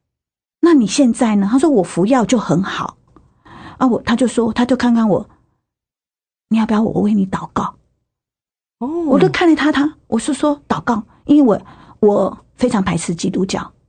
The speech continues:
Speaker 2: 嗯，为什么呢？
Speaker 1: 在那时候，
Speaker 2: 以前？
Speaker 1: 因为我的，我们家有个妹妹，她是小我一岁，她在念专科的时候就信主了。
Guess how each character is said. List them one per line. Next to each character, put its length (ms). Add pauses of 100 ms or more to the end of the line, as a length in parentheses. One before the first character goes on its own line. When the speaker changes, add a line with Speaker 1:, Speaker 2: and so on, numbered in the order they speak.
(120)
Speaker 2:
嗯， 720 (140)
为 100
什 60
么 60
呢？ 60
Speaker 1:
在 120
那 100
时 80
候， 420
Speaker 2:
以 140
前？ 420 (280)
Speaker 1:
因 140
为 100
我 200
的， 200 (140)
我 140
们 80
家 160
有 100
个 100
妹 240
妹， 240 (220)
她 140
是 340 (460)
小 180
我 100
一 80
岁， 300 (560)
她 140
在 160
念 320 (160)
专 200
科 140
的 100
时 120
候 80
就 120
信 300
主 220
了。 160